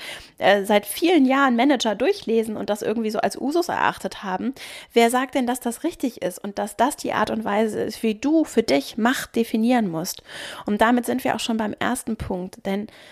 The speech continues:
mein erst-, der erste Schritt, um so das Thema Macht anders zu denken und für dich auch so ein bisschen zu erobern und zu nutzen und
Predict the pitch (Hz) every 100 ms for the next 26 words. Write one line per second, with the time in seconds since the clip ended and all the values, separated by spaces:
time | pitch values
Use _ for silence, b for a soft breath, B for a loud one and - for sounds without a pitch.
0 | B B - 214 - 226 262 - 233 262
1 | 269 269 - - 277 277 - _ - -
2 | 208 220 220 208 - 254 247 208 196 208
3 | 262 - - - 226 233 226 - 202 214
4 | 254 - - 208 - 214 247 - 220 220
5 | 214 226 214 - 185 - 196 - 302 247
6 | 196 - 196 - 226 254 311 - 214 220
7 | 214 208 208